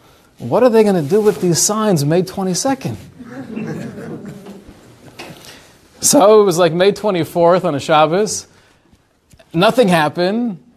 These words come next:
The sign's still there. It was there for a few more weeks. And I was thinking to myself, the people who put so much time, effort, and money into publicizing to the world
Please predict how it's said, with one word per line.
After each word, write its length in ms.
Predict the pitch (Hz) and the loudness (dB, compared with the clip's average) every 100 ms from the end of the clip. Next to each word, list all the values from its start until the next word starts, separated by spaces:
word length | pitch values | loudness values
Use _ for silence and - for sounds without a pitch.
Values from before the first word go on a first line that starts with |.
| _ | _
The 100 | 151 | -10
sign's 420 | - 190 208 202 | -4 0 0 -2
still 240 | - 208 180 | 0 0 2
there. 240 | 156 175 | 4 4
It 40 | |
was 120 | 214 220 | 4 6
there 180 | 277 | 4
for 140 | 226 175 | 4 2
a 60 | |
few 180 | - 214 | 0 -2
more 180 | 214 214 | -2 -2
weeks. 520 | 214 240 165 - - - _ _ _ _ _ _ _ | -2 -4 -6 -10 -14 -18 _ _ _ _ _ _ _
And 100 | 175 | 0
I 40 | 202 | 2
was 120 | 190 | 2
thinking 240 | 285 277 | 0 -2
to 60 | 196 | -2
myself, 640 | 156 147 175 165 160 - | 0 0 0 -2 -4 -10
the 100 | - | -6
people 420 | 156 - 285 285 165 | -4 2 2 4 0
who 140 | 180 | 0
put 240 | 175 196 | -2 -4
so 220 | 170 208 254 | -4 -4 -2
much 400 | 226 143 - - | -2 -4 -12 -14
time, 640 | - 165 190 180 135 123 120 | -6 -4 -2 -2 -2 -2 -4
effort, 360 | 151 165 170 120 | -6 -4 -4 -4
and 160 | 123 | -2
money 440 | 127 143 123 98 - - - - _ | 0 0 0 -2 -10 -20 -20 -20 _
into 220 | 135 139 127 | -2 -2 -2
publicizing 880 | 123 202 202 185 - 143 147 143 | -4 -2 0 2 0 0 -2 -2
to 80 | - | -4
the 80 | 127 | -6
world 580 | 120 156 156 117 117 | -2 0 2 0 -4